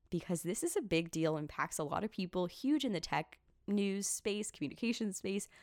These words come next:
but I feel like it's pretty complex to grasp. So we're gonna try our best. As always, I have every source, all these news articles that I reference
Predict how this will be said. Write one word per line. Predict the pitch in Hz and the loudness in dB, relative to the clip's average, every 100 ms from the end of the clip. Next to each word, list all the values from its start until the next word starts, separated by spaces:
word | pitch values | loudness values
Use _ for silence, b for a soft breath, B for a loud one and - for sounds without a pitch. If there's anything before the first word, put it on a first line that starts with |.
| B B | B B
but | 190 170 | 4 6
I | 185 | 4
feel | - 175 220 | 0 -2 0
like | 302 359 | 0 0
it's | 262 - B B - _ - | -2 -4 B B -20 _ 0
pretty | 285 370 | 4 4
complex | 320 277 190 185 - | 4 4 4 2 0
to | 165 | -2
grasp. | - - 180 - | 0 0 0 -4
So | - 180 165 | 0 4 6
we're | 170 | 4
gonna | 220 320 | 4 2
try | - 220 | 2 2
our | 202 175 | 2 2
best. | 147 147 - - b b - | 2 0 -2 -8 b b 0
As | 220 170 | 2 4
always, | 165 156 151 - | 4 4 0 -4
I | |
have | 170 - 262 - | -4 -2 -2 -2
every | 160 143 165 165 165 - - | -4 0 0 0 0 -4 -6
source, | - - 143 139 175 214 - - b b b - | -4 0 0 0 0 -2 -6 -6 b b b 4
all | 160 | 6
these | 165 185 | 6 2
news | 165 156 | 2 2
articles | 147 156 151 160 160 160 - | 2 0 2 2 2 0 -2
that | 160 - | -2 0
I | 156 | -2
reference | 151 147 214 220 233 - | -2 -2 -2 -2 -4 -6